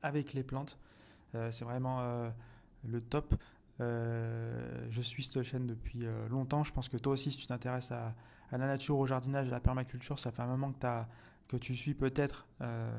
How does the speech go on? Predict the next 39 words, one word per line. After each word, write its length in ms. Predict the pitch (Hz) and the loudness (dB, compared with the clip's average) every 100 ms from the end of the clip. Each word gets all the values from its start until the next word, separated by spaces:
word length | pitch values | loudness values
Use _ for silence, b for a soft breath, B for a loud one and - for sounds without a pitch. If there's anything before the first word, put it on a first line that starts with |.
| 113 117 117 123 127 123 | -4 -4 -6 -8 -8 -2
cette 280 | 156 151 | 0 0
chaîne, 300 | - 156 139 131 | 2 2 2 2
la, 180 | 131 131 | 0 2
Les 140 | 143 | 2
Chemins 240 | - 147 | 2 0
de 60 | 139 | 0
la 100 | 135 | 0
Nature. 440 | 123 - 139 139 - B B B B | 0 -2 -4 -6 -8 B B B B
Et 80 | 123 | 2
ils 140 | 120 | 4
ont 60 | 131 | 2
fait 140 | 127 | 0
plein 240 | 117 156 147 | 0 2 4
de 60 | |
vidéos, 680 | 131 131 131 135 139 139 135 | 2 4 6 6 4 2 0
plein 180 | - 139 | -2 0
de, 300 | 127 123 117 113 B B B - | 0 0 -2 -6 B B B -6
de, 300 | 117 117 117 113 | -2 0 0 -4
pour 140 | - | -8
comment 380 | - 127 127 123 | -4 0 0 0
reconnaître 400 | 113 113 131 120 | 2 4 4 2
tes 120 | 131 | 0
plantes, 360 | 123 120 123 127 | 0 0 0 0
si 80 | 120 | -2
elles 60 | |
sont 140 | 113 113 | -2 -2
comestibles 500 | 123 123 117 120 117 | 0 0 -2 -4 -4
ou 60 | |
pas. 280 | 117 127 127 B B B B | -2 -2 -2 B B B B
Et 200 | 131 151 | 4 6
ils 140 | 135 135 | 6 6
ont 80 | 135 | 2
aussi 400 | - 135 147 127 | 2 0 0 0
des 120 | 123 | -2
formations 560 | 127 123 123 - 123 - | 0 0 0 -2 -6 -4
hyper 320 | 151 156 147 | -2 0 0
complètes 500 | 151 135 143 135 - | 0 2 0 -2 -4
en 120 | 135 135 | 0 2
ligne. 280 | 135 165 | 4 2